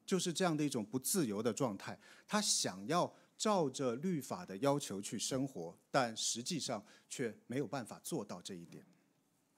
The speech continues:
那我们要晓得，保罗在，呃，第七章的这里讲到这种不自由的状态呢，并不是偶然的。其实，呃，控制和自由这个主题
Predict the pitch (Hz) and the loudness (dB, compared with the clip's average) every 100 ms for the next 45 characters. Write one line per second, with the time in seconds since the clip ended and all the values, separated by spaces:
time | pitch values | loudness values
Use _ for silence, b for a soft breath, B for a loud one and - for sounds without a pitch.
0 | _ _ - - _ _ 135 131 B B | _ _ -20 -20 _ _ -2 -2 B B
1 | B B B 120 156 160 - 123 98 90 | B B B 2 4 4 4 4 2 0
2 | 104 117 135 - _ _ 117 104 110 123 | -2 -2 -4 -8 _ _ 0 2 2 2
3 | 175 147 113 113 123 104 104 - _ _ | 6 6 6 2 -4 -2 -2 -4 _ _
4 | _ _ 160 - - 175 160 151 147 - | _ _ 0 4 4 4 4 4 4 2
5 | 123 95 87 - 107 87 95 143 120 117 | -2 -4 -8 -8 -8 -8 -4 -4 -2 -6
6 | 92 - 101 - 147 101 87 107 127 123 | -10 -10 -8 -4 -4 -4 -6 -6 -2 -2
7 | 101 107 90 B B B 180 127 127 - | -2 -6 -6 B B B 6 6 2 -2
8 | - 85 71 71 92 101 - _ b b | -4 -8 -10 -12 -8 -8 -10 _ b b
9 | b - - 196 - 135 170 b b b | b -4 2 4 4 2 0 b b b
10 | - 104 107 - _ _ - 254 202 110 | -10 -10 -10 -18 _ _ 2 6 6 4
11 | - 127 107 98 _ - 107 107 - - | 0 -2 -4 -8 _ -10 -6 -6 -2 2
12 | 202 123 98 101 120 185 123 110 104 87 | 4 2 0 -2 -2 0 0 -2 -6 -10
13 | - 90 98 | -12 -10 -12